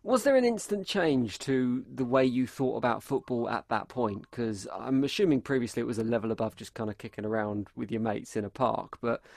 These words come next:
surely there's a big difference in suddenly turning up at Chelsea's academy training grounds and playing with, in front of coaches and the structured development that they have there.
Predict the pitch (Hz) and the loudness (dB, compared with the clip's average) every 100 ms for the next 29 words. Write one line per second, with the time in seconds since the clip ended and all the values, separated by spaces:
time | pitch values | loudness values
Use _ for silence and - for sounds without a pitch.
0 | - - - 202 180 147 127 - - - | -20 0 8 8 10 6 4 -8 -20 -20
1 | _ _ - 156 143 131 _ _ 233 214 | _ _ 2 4 4 2 _ _ 4 4
2 | - - 190 196 - 120 110 - 110 - | 2 2 6 6 4 -2 -2 -2 -4 -2
3 | 143 127 123 113 107 101 - _ _ - | -2 0 2 2 0 -2 -10 _ _ -8
4 | - 131 123 120 113 120 110 110 - 127 | 0 2 4 2 0 0 0 -2 -6 -4
5 | 113 - 110 101 - 123 110 110 - 123 | -4 -4 -6 -6 -4 -2 -2 -4 0 0
6 | 117 113 120 120 120 120 113 107 - 131 | 2 2 2 2 2 0 -2 -6 -2 0
7 | 120 110 107 110 110 107 131 131 - 117 | 2 2 2 2 0 -2 -4 -4 -2 -4
8 | 104 - 127 117 - 120 113 104 113 98 | -6 -2 -2 -2 -2 -2 -2 -2 -4 -4
9 | - 135 - 170 - 127 123 113 147 131 | -8 -6 0 0 0 -8 -4 2 4 4
10 | 127 120 - 120 123 87 131 120 131 147 | 2 0 -2 -2 -2 2 2 2 0 -4
11 | - 107 101 | -2 -2 -2